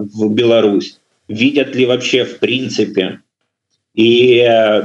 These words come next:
действительно, мы тогда смотрели на то,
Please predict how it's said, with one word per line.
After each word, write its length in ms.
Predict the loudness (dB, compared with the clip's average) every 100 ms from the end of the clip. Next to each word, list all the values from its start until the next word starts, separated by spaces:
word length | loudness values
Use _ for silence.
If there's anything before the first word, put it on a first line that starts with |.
| -4
действительно, 880 | -6 0 0 0 0 0 0 -4 -4
мы 420 | -2 0 0 0 -2
тогда 460 | -4 0 0 0
смотрели 680 | -4 -4 -2 0 0 2 0
на 140 | 0 -4
то, 460 | 0 2 0 -2